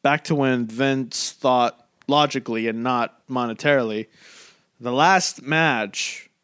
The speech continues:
at a WrestleMania was Eddie Guerrero and Kurt Angle, right? For the W W E Championship?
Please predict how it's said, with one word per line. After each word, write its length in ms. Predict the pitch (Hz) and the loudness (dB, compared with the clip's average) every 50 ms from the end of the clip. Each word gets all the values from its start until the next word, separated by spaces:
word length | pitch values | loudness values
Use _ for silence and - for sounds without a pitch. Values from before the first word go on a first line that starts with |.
| _ _ | _ _
at 180 | - 123 127 123 | -4 -2 0 0
a 40 | 120 | 0
WrestleMania 880 | 117 127 131 127 - 139 117 123 127 127 113 104 95 92 92 95 98 - _ _ _ _ _ _ _ _ _ _ _ _ _ | 0 0 0 -2 -4 -6 -6 -4 -4 -4 -4 -6 -8 -8 -10 -10 -12 -16 _ _ _ _ _ _ _ _ _ _ _ _ _
was 680 | - 117 117 117 113 110 107 104 101 101 - - - - _ _ _ _ _ _ _ _ _ _ _ _ _ _ _ _ | -4 -4 -2 0 0 -2 -2 -4 -6 -8 -10 -14 -16 -20 _ _ _ _ _ _ _ _ _ _ _ _ _ _ _ _
Eddie 180 | 123 135 147 143 | -2 -2 -2 0
Guerrero 840 | 139 147 139 131 127 123 123 123 123 123 123 123 120 123 127 - _ _ _ _ _ _ _ _ - | 0 0 0 0 0 0 0 0 2 2 0 0 -2 -4 -8 -12 _ _ _ _ _ _ _ _ -10
and 800 | 117 113 110 110 107 107 104 101 101 101 98 98 101 98 92 - _ _ _ _ _ _ _ _ _ _ _ _ _ _ _ _ _ _ _ _ _ | -8 -6 -6 -6 -6 -6 -6 -8 -8 -8 -8 -10 -10 -12 -14 -16 _ _ _ _ _ _ _ _ _ _ _ _ _ _ _ _ _ _ _ _ _
Kurt 240 | - - 160 151 135 | -10 -6 -4 -2 0
Angle, 300 | 139 135 120 107 92 87 | 0 0 -2 -4 -6 -6
right? 300 | 90 92 101 110 104 - - _ _ _ _ _ _ | -6 -4 -4 -4 -4 -6 -10 _ _ _ _ _ _
For 140 | _ - 127 | _ -6 -4
the 360 | 107 107 104 104 104 104 104 | -2 0 0 0 0 0 -2
W 20 | 95 117 110 113 113 | -2 -2 -2 -2 -2
W 60 | 113 | -2
E 60 | 110 104 | -2 -4
Championship? 560 | - 120 117 120 131 123 - 143 127 - | -4 -4 -4 -2 -4 -4 -4 -4 -6 -8